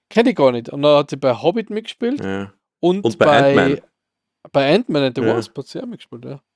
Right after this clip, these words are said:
Speaker 2: Stimmt.
Speaker 1: Ähm, gut.
Speaker 2: Ja.
Speaker 1: Das war
Speaker 2: So
Speaker 1: deine
Speaker 2: viel dazu.
Speaker 1: Frage.
Speaker 2: Jetzt das neue
Speaker 1: So
Speaker 2: Fass
Speaker 1: viel
Speaker 2: aufmachen.
Speaker 1: dazu.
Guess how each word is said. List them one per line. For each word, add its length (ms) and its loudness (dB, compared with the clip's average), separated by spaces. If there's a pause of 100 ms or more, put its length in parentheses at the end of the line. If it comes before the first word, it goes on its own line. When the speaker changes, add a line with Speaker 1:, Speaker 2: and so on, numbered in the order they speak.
(380)
Speaker 2:
Stimmt. 360 -10 (1120)
Speaker 1:
Ähm, 320 0 (200)
gut. 280 2 (380)
Speaker 2:
Ja. 200 -4 (400)
Speaker 1:
Das 200 -4
war 60 2
Speaker 2:
So 40 6
Speaker 1:
deine 160 6
Speaker 2:
viel 100 0
dazu. 160 2
Speaker 1:
Frage. 160 4 (200)
Speaker 2:
Jetzt 240 0 (160)
das 160 -2
neue 200 6
Speaker 1:
So 60 -2
Speaker 2:
Fass 160 0
Speaker 1:
viel 100 2
Speaker 2:
aufmachen. 340 -2
Speaker 1:
dazu. 20 -16